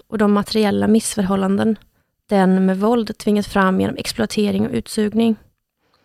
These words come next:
Och ni kommer nu se folk från hela det politiska spektrat säga att vi måste gå samman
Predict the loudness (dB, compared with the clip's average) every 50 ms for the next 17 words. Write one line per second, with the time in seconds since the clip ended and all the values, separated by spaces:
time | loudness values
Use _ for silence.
0 | _ _ _ _ _ -20 -20 -20 _ _ _ _ _ _ _ _ _ _ _ _
1 | _ _ _ _ _ _ _ _ -2 0 2 4 6 6 8 8 6 6 4 2
2 | 0 0 0 0 -2 -4 -2 -2 -4 -2 0 2 2 4 4 2 2 2 2 0
3 | 0 0 -2 -6 -6 -6 -4 -6 -6 -6 -6 -6 -6 -6 -4 -2 0 0 0 0
4 | 0 -2 -2 -2 -2 0 0 0 0 -2 -4 -6 -6 -6 -4 -2 0 2 2 2
5 | 2 2 0 0 0 0 -2